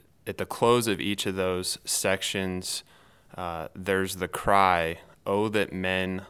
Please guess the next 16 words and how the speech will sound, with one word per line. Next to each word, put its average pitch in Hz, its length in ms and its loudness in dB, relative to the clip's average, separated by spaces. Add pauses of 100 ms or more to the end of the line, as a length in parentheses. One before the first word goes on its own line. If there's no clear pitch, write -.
(160)
would 87 220 -8
give 90 240 -4 (200)
thanks - 480 -4
to 98 120 -4
the 85 120 -2
Lord, 82 460 0 (120)
for 92 180 -6
he 101 160 -2
is 87 160 -2
good 87 340 0
and 87 180 -6
his 87 160 -8
mercy 90 680 -4 (360)
is 95 220 -2
forever." 87 720 -2 (300)
Or, 92 480 0